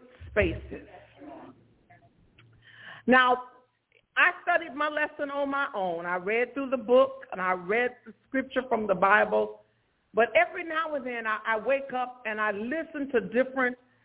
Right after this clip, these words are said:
people to teach this lesson.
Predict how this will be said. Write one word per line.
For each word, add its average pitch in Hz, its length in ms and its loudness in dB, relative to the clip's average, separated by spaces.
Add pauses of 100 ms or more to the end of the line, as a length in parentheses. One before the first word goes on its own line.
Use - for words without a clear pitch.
(220)
people 254 480 2 (100)
to 196 120 -8 (200)
teach 262 280 4 (640)
this 240 300 6
lesson. - 680 -2